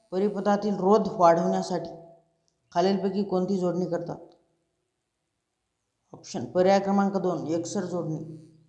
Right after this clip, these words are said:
या शेवटचा प्रश्न. परीक्षेत प्रश्नाची काठिण्य पातळी वाढल्यामुळे असा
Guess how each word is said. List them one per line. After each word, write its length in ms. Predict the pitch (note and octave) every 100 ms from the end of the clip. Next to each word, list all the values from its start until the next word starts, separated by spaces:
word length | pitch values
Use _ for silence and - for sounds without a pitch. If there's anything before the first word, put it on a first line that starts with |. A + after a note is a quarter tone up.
| _ _ _ _ -
या 80 | G#3
शेवटचा 460 | A3 A3 A3+ A#3+
प्रश्न. 360 | A#3 G#3+ - G3 - - - _ _ _ _ _ _ _ _ _ _ _ _ _ _ _ _ _ _ _ _ _ _ _ _ _ _ _ _ _ _ _ _ _ _ _ _ _ _ -
परीक्षेत 640 | F#3+ F#3+ A#3+ A#3 - - - - _ _ _ _ _ _ _ _
प्रश्नाची 380 | D#3 E3 A3 G#3
काठिण्य 480 | G#3 F3 G#3+ G#3+ A3
पातळी 340 | G#3+ G#3 G#3
वाढल्यामुळे 480 | G3 F#3+ G3 G#3 G3
असा 360 | E3+ G#3 G#3+